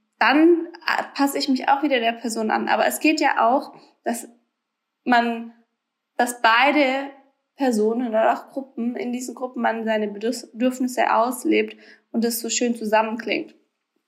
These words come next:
<laughs> Deswegen finde ich das super wichtig, die Bedürfnisse klar zu kommunizieren, gesunde Grenzen zu setzen und kein People-Pleasing.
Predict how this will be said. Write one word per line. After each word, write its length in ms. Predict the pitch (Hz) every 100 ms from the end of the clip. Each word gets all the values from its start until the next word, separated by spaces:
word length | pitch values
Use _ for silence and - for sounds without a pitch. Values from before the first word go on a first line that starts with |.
| _ _ _ -
<laughs> 220 | - -
Deswegen 640 | 254 302 - 339 254 320 359 - - - - _
finde 220 | - 233 233
ich 220 | 254 -
das 340 | 220 220 - -
super 540 | 214 214 226 262 214
wichtig, 580 | 208 - - 214 - _ _ _ _
die 140 | 233
Bedürfnisse 640 | 196 220 233 233 233 - -
klar 260 | 240 262
zu 140 | 262 269
kommunizieren, 1000 | 254 240 233 226 - 208 202 208 214 - - _ _ -
gesunde 360 | 226 240 240 220
Grenzen 420 | - 233 226 226
zu 120 | -
setzen 760 | 208 208 - 220 233 - - _ -
und 440 | 269 277 285 - _ _ _ _ _ _ _ _ _ _ _
kein 400 | - 226 226 220
People-Pleasing. 960 | - 220 220 214 220 - - - 220